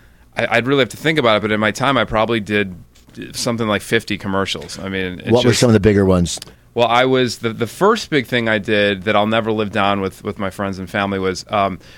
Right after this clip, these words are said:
Speaker 1: when E S P N, I'm
Speaker 2: I was
Speaker 1: so
Speaker 2: gonna ask you, no, 'cause I saw it
Speaker 1: I'm
Speaker 2: said
Speaker 1: so
Speaker 2: Net
Speaker 1: old.
Speaker 2: Boy, and
Speaker 1: Yeah.
Speaker 2: I, I know I seen her, I'm like, 'cause I know Stat Boy on the curb, and I'm like,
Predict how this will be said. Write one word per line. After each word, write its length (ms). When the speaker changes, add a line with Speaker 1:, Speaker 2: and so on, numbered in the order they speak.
Speaker 1:
when 180
E 180
S 160
P 220
N, 340
I'm 100
Speaker 2:
I 60
was 100
Speaker 1:
so 60
Speaker 2:
gonna 120
ask 180
you, 80
no, 140
'cause 140
I 40
saw 200
it 60
Speaker 1:
I'm 40
Speaker 2:
said 200
Speaker 1:
so 100
Speaker 2:
Net 100
Speaker 1:
old. 120
Speaker 2:
Boy, 180
and 100
Speaker 1:
Yeah. 140
Speaker 2:
I, 100
I 20
know 100
I 80
seen 160
her, 120
I'm 80
like, 260
'cause 140
I 80
know 140
Stat 380
Boy 280
on 60
the 80
curb, 240
and 80
I'm 60
like, 180